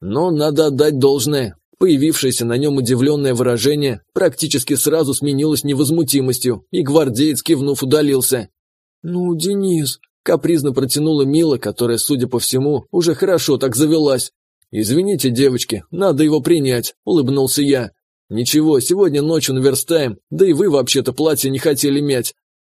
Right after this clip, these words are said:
«Да хрен с ними, с этими платьями», огорченно вздохнула княгиня. Тем не менее, обе отодвинулись от меня на диване. Ну и мне так спокойней.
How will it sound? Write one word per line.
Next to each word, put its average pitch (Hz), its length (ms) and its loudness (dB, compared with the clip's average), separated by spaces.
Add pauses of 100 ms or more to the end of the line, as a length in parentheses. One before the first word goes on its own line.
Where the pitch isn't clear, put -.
«Да 170 160 -2
хрен 202 340 0
с - 100 -4
ними, 165 200 0
с - 100 -2
этими 190 280 0
платьями», 175 680 0 (160)
огорченно 147 640 0
вздохнула 143 520 0
княгиня. 143 600 -2 (180)
Тем 180 220 -2
не 139 120 0
менее, 143 380 0
обе 139 260 2
отодвинулись 135 680 0
от 113 140 -2
меня 135 220 -2
на 143 100 -2
диване. 131 560 0 (260)
Ну 196 180 0
и 170 60 4
мне 165 240 0
так 127 160 0
спокойней. 127 680 -2